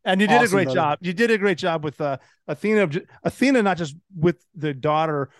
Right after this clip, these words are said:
Speaker 1: or just the, the, the innocence. So, fantastic job. Uh,
Speaker 2: I appreciate it, man. And,
Speaker 1: Warhorse
Speaker 2: and you
Speaker 1: One,
Speaker 2: know
Speaker 1: Johnny
Speaker 2: what?
Speaker 1: Strong. Wh-,
Speaker 2: There,
Speaker 1: where should
Speaker 2: there
Speaker 1: they? And, anywhere? Yeah,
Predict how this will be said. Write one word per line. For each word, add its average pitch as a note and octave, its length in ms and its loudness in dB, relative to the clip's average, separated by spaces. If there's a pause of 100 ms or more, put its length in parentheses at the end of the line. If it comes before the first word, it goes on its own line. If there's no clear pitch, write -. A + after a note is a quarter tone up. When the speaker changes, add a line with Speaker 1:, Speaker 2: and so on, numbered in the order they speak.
(140)
Speaker 1:
or D#3 260 -2
just E3+ 240 0
the, D3 260 4
the, D3+ 440 -2
the C#3+ 360 -4 (140)
innocence. D3 480 -4
So, C#3 320 -4 (300)
fantastic F#3 760 -2
job. C3+ 340 0 (580)
Uh, C#3 320 -2
Speaker 2:
I E3 80 0
appreciate D#3 460 0
it, - 20 -4
man. C#3+ 240 -4
And, D#3+ 160 -2
Speaker 1:
Warhorse F3 240 2
Speaker 2:
and D3+ 60 -2
you - 20 2
Speaker 1:
One, F3 100 0
Speaker 2:
know D#3 60 -6
Speaker 1:
Johnny F3 160 2
Speaker 2:
what? E3 80 -6
Speaker 1:
Strong. E3 440 -4
Wh-, F3+ 120 -4
Speaker 2:
There, F3+ 100 0
Speaker 1:
where G#3 80 4
should - 160 -4
Speaker 2:
there E3+ 260 -2
Speaker 1:
they? G#3 60 -6
And, G#3+ 80 -4
anywhere? G3+ 300 0 (200)
Yeah, E3+ 200 0